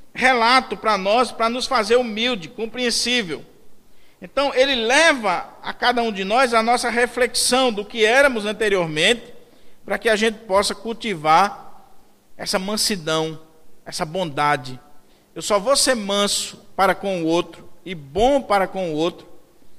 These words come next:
se eu entender que também sou farinha do mesmo saco. Se eu não entender isso, se eu não entender que a gente veio de lá também, a gente não vai ter paciência com o ímpio, com o incrédulo.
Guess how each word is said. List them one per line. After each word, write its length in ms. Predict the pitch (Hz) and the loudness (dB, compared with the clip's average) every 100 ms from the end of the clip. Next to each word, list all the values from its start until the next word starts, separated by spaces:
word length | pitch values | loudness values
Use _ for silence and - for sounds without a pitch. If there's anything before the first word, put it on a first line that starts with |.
| - - | -18 -8
se 100 | 190 | -4
eu 80 | 202 | -4
entender 480 | 214 196 165 190 | -4 -4 0 0
que 520 | 196 202 190 190 180 - _ _ - | 0 -6 -2 -2 -4 -10 _ _ -4
também 580 | 233 185 170 190 226 220 - - - - | -2 0 0 0 -2 -10 -20 -20 -20 -20
sou 180 | - 202 | -8 -6
farinha 380 | 196 190 160 175 | 0 0 0 -4
do 100 | 170 | -6
mesmo 220 | 175 185 | -6 -6
saco. 400 | - 123 123 - - - - _ _ - - | -6 -6 -6 -10 -20 -20 -20 _ _ -20 -20
Se 80 | - | -10
eu 40 | 185 | -6
não 80 | |
entender 380 | 269 262 220 202 | -2 0 2 4
isso, 420 | 175 226 - - - - - - - - _ _ - - | 4 2 -2 -6 -16 -20 -20 -20 -20 -20 _ _ -20 -8
se 80 | 202 | -2
eu 60 | |
não 80 | 240 | 0
entender 460 | 294 269 208 208 208 | 0 0 2 2 2
que 200 | 208 208 | 2 4
a 140 | 175 | 4
gente 240 | 190 190 | 2 -4
veio 200 | 175 240 | 2 2
de 80 | 247 | 4
lá 180 | 196 190 | 2 2
também, 560 | 190 156 156 185 226 - - | 0 -2 -2 -2 -6 -14 -12
a 120 | 170 | -10
gente 180 | 185 185 | -8 -8
não 140 | 190 | -4
vai 100 | 185 | -4
ter 100 | 185 | -4
paciência 560 | 185 185 180 165 165 165 | -6 -6 -4 -6 -6 -8
com 400 | - 156 170 - - - - - | -4 -4 -4 -8 -20 -20 -20 -10
o 180 | 170 180 | -4 0
ímpio, 480 | 185 202 - 139 120 - - _ | 4 2 0 -12 -14 -18 -20 _
com 220 | 180 185 | -4 -2
o 40 | 196 | -4
incrédulo. 560 | 185 170 165 123 127 | -2 4 4 4 -6